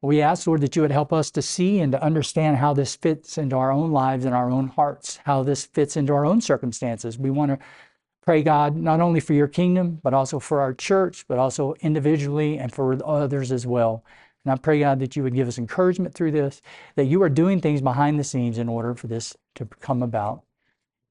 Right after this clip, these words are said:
We thank You, Father. We, we say, uh, forgive us, Lord, for our short-sightedness and the lack of,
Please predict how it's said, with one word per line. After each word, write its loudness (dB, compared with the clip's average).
We 0
thank -2
You, -2
Father. 0
We, -4
we -2
say, -4
uh, -6
forgive 0
us, -2
Lord, 0
for 0
our -2
short-sightedness -2
and -2
the -4
lack 0
of, -4